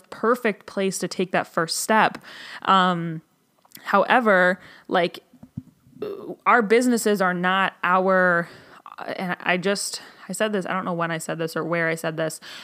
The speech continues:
but our businesses are not a reflection of our self-worth or of our value as human beings. Um, our businesses are being birthed through us. Um, we are just the, the vessel, right? So it's our job to stay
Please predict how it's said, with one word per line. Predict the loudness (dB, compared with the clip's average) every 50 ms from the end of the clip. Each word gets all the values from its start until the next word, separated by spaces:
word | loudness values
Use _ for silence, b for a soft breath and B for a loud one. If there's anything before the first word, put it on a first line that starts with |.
| B B
but | 4 6
our | 6 6
businesses | 4 2 2 2 2 2 0 0 0 0 2
are | 2 2 2
not | 0 0 2 2 2 2 0 -2 -2
a | -2 0 0 0 0 0 0 0 -2 -4 -6 B B B B B
reflection | 0 0 0 0 2 2 2 2 2 0 -4 -2 0
of | 0 2 2
our | 2 2
self-worth | 0 0 -2 -2 -2 -2 -4 -2 2 2 4 4 2 0 -4 -8 -4 0
or | 2 4 4 4 4 4 2 2
of | 0 2
our | 2 2 2 2
value | 0 0 2 2 2 2 0 0 0 0
as | 0 -2 -4 -6
human | -6 -6 -4 -4 -4 -6 -6
beings. | -6 -6 -6 -4 -2 -2 0 0 0 0 -2 -4 -8 B B B B B B B B B
Um, | 2 2 2 2 2 0 -4 -8 -2 0
our | 2 2
businesses | 4 4 4 4 4 2 2 2 2 2 2
are | 2 2
being | 2 0 0 0 0 0 0
birthed | 2 2 2 2 2 -2 -6 -16 -18
through | -20 -20 -16 -10 -4 0 2 2 2 2
us. | 2 4 4 4 2 0 -2 -2 -4 -4 -6 -10 B B B B B B
Um, | 0 2 2 2 2 0
we | 2 2 4
are | 4 4
just | 2 2 0 -2 0
the, | 0 2 2 2 2 -2 -2
the | -2 -2 0
vessel, | 2 2 2 2 2 0 -2 0 2
right? | 2 2 2 2 0
So | -2 -2 -2 0 0
it's | -2 -2 0 2
our | 4 4 4
job | 4 4 2 2 2 0
to | -2
stay | -2 -2 -2 0